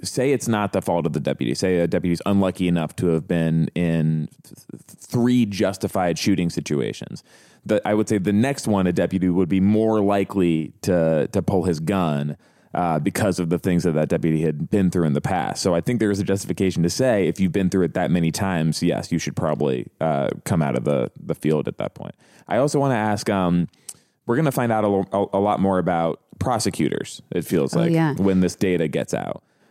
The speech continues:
Speaker 1: Uh, when, when, when, when all these reports come out, we're gonna see in a lot of cases about, uh, deputies that were referred to prosecutors to decide whether or not they had, uh, committed misconduct.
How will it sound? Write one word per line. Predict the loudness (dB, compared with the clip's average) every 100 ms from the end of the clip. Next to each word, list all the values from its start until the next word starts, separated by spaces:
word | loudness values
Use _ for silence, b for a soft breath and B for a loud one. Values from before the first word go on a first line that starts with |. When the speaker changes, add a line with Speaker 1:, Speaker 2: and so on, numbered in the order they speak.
| b
Speaker 1:
Uh, | -2 0 0
when, | 0 0
when, | 2 2 2
when, | 2 2
when | 2
all |
these | 2 0
reports | 0 0 -2
come | -2 -2
out, | 0
we're | 0 2
gonna | 2
see | 0 0 2 2 2 0 -4 _ -6
in | -2
a | 2
lot | 2 0
of |
cases | 0 0 2 2
about, | 2 0 -2 0 0 0 -2 _ _ -4
uh, | 0 0 0
deputies | 0 -2 0 2 2 2
that | 0
were | 2 2 2
referred | 0 0 2 2 2 0 -2 -6 -18 _ _
to | -2 0
prosecutors | 0 0 0 0 0 2 2 0
to | 0
decide | 0 0 0 0 0
whether | 0 2
or | 2
not | 2 0
they | 0 0
had, | 2 2 0 -4 -2
uh, | -2
committed | 0 2 2 2
misconduct. | 0 0 0 2 2 0 -2